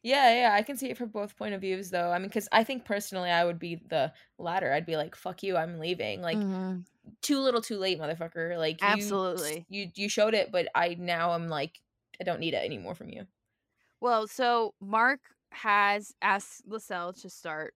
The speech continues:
Speaker 2: with, uh, the conversation. So LaSalle s-, starts by saying, "I love you so much," which I was like, "Huh."
Speaker 1: Mm-hmm.
Speaker 2: Um, and then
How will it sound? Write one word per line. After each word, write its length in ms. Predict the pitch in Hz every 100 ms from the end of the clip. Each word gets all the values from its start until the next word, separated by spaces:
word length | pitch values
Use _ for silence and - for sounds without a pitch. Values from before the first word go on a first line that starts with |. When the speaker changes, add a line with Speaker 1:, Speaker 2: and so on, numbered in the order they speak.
| -
Speaker 2:
with, 400 | 175 151 160 - -
uh, 320 | 165 160 160 185
the 140 | 175
conversation. 880 | - 160 165 180 - - - 147 180
So 260 | - 175 175
LaSalle 400 | 185 - 214 233
s-, 220 | - -
starts 540 | - - - 214 220
by 100 | 233 226
saying, 400 | - 175 175 202
"I 100 | 220
love 260 | 156 139
you 160 | 143 151
so 320 | - 180 196
much," 340 | 185 147 -
which 140 | 170 160
I 80 | 147
was 100 | 156
like, 160 | 139 147 -
"Huh." 380 | 180 190 175 - _ _ - - -
Speaker 1:
Mm-hmm. 300 | 214 208 196
Speaker 2:
Um, 480 | 196 196 190 214 233 _ _ _ -
and 180 | 269 269
then 140 | 370